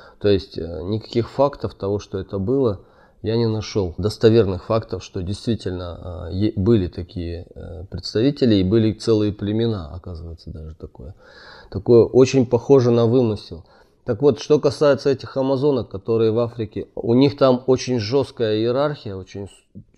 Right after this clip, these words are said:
э, очень жёсткая. На самом деле у них там всё настолько разбалансировано, я бы сказал. То есть вот,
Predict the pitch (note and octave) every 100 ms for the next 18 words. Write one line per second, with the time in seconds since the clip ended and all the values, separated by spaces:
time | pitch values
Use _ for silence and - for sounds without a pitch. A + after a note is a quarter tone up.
0 | - G#2+ - A1+ - B2+ - G#2+ F#2+ G#2+
1 | - - - A2 A#2 - C#3 C#3 B2 C3
2 | A#2+ A2+ A2 B2 A#2+ - A#2 A#2 G#2+ G#2
3 | - - - - D2+ - - G2+ - C3
4 | A#2+ A#2 - C3 A#2 B2 A2 - G2+ A#2+
5 | G#2 C3+ C#3+ D3+ - C#3+ G#2+ F2 F2 F#2
6 | G2 G2 - G#2 G#2 F#2 - A2 G#2+ A#2
7 | A#2